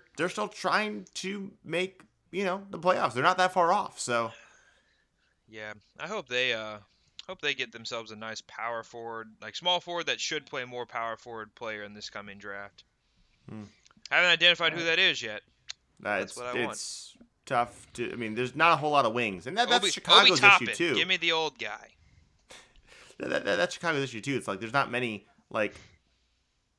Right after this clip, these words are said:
Speaker 1: uh, of, of those wings out there, at least on, on the surface, at least not, at least not high up, so.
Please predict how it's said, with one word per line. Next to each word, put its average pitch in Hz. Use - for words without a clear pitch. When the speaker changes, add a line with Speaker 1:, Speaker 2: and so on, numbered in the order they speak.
Speaker 1:
uh, 117
of, 107
of 113
those 107
wings 110
out 104
there, 98
at 92
least 127
on, 110
on 101
the 98
surface, 90
at -
least 98
not, 87
at -
least 104
not -
high 87
up, 78
so. -